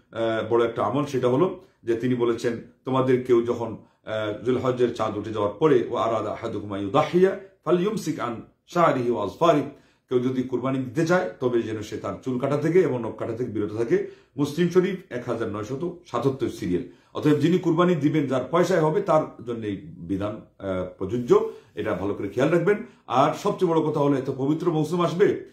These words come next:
আর গুনার মধ্যে কেউ লিপ্ত থাকবে অথবা বিগত গুনাহ থেকে তওবা করবে না, এটা হতেই পারে না। এটা এই দিনগুলোর পবিত্রতা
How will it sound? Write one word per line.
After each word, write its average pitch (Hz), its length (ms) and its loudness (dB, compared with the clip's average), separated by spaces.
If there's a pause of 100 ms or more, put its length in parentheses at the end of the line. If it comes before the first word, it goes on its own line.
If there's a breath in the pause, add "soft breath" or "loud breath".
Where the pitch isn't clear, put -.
(140 loud breath)
আর 101 120 -8
গুনার 170 320 4
মধ্যে 180 220 4
কেউ 170 140 4
লিপ্ত 147 220 0
থাকবে 139 480 0 (200 loud breath)
অথবা 156 460 2 (200)
বিগত 156 360 4
গুনাহ 160 280 2
থেকে 143 160 -2
তওবা 165 280 4
করবে 202 260 4
না, 220 220 -2
এটা 135 380 -2
হতেই 120 280 -2
পারে 101 220 -4
না। 98 100 -6
এটা 143 180 2
এই 151 140 6
দিনগুলোর 139 560 0
পবিত্রতা 139 640 0